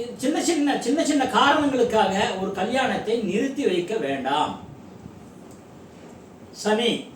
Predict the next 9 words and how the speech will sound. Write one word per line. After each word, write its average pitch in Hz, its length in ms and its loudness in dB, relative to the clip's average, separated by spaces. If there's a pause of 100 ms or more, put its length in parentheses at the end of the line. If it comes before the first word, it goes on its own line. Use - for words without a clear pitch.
(140)
அப்படின்னு 254 400 0
சொல்லும்போது 226 560 6 (480)
திருமண 285 340 4 (200)
தகவல் 254 420 4
மையம், 196 320 2 (340)
அதை 233 240 6
இப்ப 214 160 -2
நான் 185 220 -2
குறிப்பா 226 340 2